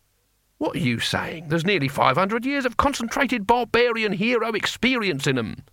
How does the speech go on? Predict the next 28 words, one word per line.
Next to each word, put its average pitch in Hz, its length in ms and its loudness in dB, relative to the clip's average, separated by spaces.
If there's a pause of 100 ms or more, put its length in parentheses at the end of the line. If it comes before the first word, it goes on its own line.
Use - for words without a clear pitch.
(100)
said 107 180 -4
Cohen. 62 380 -4 (1500)
"Five 185 380 2
hundred 180 280 0
years' 185 280 0
experience 139 640 -2
in 135 80 2
a 131 60 0
fighting 160 420 0
unit 139 320 0
is 62 260 -6
good," 185 500 -2 (300)
said 110 200 -2
Rincewind. 107 480 -2 (200)
"It's 127 260 -2 (140)
good, 233 420 0 (720)
but 147 160 4
it 180 120 -4
should 254 280 2
be 220 140 0
spread 147 460 0
over 175 200 2
more 202 280 0
than 202 180 -2
one 214 300 0
person." 220 600 -6 (1000)
"I 151 80 6
mean, 202 320 2